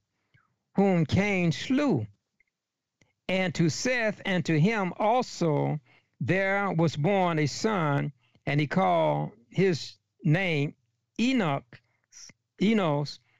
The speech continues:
Then began men to call upon the name of Yahweh. Okay, so what we see here, that the replacement of Abel was Seth, and it started a whole new line. And when you start comparing the genealogy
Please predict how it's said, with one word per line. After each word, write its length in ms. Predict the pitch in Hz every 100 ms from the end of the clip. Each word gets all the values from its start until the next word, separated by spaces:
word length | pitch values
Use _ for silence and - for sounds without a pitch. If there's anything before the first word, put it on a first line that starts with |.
| _ -
Then 380 | 117 190 208 185
began 420 | 165 170 175 160
men 240 | 180 170
to 80 | 147
call 360 | - 175 151 143
upon 260 | - 160 143
the 80 |
name 540 | 143 156 147 135 143 - -
of 180 | 156 123 -
Yahweh. 480 | 139 120 165 120 110 - _ _
Okay, 260 | 160 - 156
so 200 | - 175
what 200 | 143 170
we 120 | 156
see 320 | 143 233 262
here, 340 | 190 147 139 139 - _ _ _
that 320 | 120 165 160 -
the 180 | - 147
replacement 720 | 139 160 - 202 208 180 175 - _ _ _ _ -
of 520 | 180 160 147 147 151 _ _ _ _ _ _ _ _
Abel 580 | 170 220 262 165 151 151 -
was 180 | 156 151
Seth, 360 | - 254 135 - _ _ _ -
and 140 | 139
it 60 | 151
started 400 | - 170 156 143
a 60 |
whole 200 | 139 180
new 180 | 165 160
line. 500 | 147 202 208 139 113 - _ - -
And 140 | - 131
when 100 | 139
you 100 | 220
start 360 | - 208 180 -
comparing 500 | 165 175 190 180 156
the 100 | 143
genealogy 1000 | 151 180 165 175 262 233 131 127 127